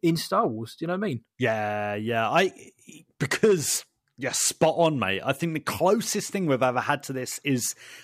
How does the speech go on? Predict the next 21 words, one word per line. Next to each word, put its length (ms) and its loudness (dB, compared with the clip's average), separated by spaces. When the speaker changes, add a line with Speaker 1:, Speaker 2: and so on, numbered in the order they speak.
Speaker 2:
uh, 200 4
Saw 560 2
Gerrera, 600 0
you 80 -2
know, 160 2
coming 260 -2
from 200 -4
Clone 280 0
Wars 220 -4
into 300 -6
Rogue 420 -2
One. 420 -6
And 160 -2
I 80 2
remember 360 2
Speaker 1:
Mm. 40 2
Speaker 2:
at 40 -4
the 80 0
time 280 0
that 160 2
being 220 0